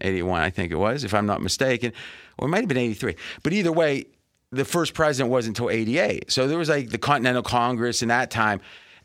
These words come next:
And, um, they asked, they were talking to, I think it was King Henry over in England, and they asked, uh, Henry asked, "Well, what's George Washington gonna do now?"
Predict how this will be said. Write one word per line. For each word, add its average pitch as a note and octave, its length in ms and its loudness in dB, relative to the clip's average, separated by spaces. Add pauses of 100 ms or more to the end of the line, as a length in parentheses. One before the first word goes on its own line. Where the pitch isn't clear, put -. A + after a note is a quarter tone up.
And, B2+ 380 2 (380)
um, A#2 440 2
they C3 180 2
asked, C#3 480 0
they C3 120 2
were C3 80 0
talking C#3 300 0
to, A#2 260 -2
I A2 60 2
think A#2+ 180 0
it A#2 40 0
was G#2 140 -2
King A#2+ 240 0
Henry A2+ 560 0
over A2+ 340 0
in A2 100 0
England, B2 440 -2 (300)
and A2+ 140 0
they A#2+ 140 0
asked, A#2 420 2
uh, G2+ 300 2 (140)
Henry B2+ 280 0
asked, A2+ 280 0
"Well, B2 200 -2
what's D3 180 0
George D3 220 0
Washington C3+ 380 2
gonna B2 140 0
do E3 180 -2
now?" F#2+ 260 2